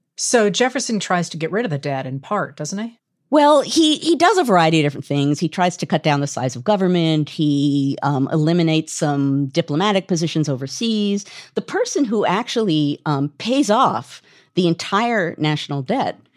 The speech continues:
Speaker 2: is Andrew Jackson.
Speaker 1: He is determined to make sure that the government does not go into hock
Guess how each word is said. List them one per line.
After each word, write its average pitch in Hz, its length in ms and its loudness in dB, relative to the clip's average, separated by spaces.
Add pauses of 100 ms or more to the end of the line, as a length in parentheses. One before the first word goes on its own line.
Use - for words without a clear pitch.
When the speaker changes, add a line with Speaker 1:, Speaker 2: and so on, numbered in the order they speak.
(220)
Speaker 2:
is 151 160 -2
Andrew 185 260 2
Jackson. 151 580 -4 (440)
Speaker 1:
He 240 160 0
is 202 140 0
determined 190 500 -2
to 175 200 -2
make 165 220 -2
sure 170 360 -2
that 151 160 -6
the 165 80 -4
government 160 400 -2
does 160 180 -4
not 175 340 0
go 165 280 0
into 165 360 -2
hock 165 480 -2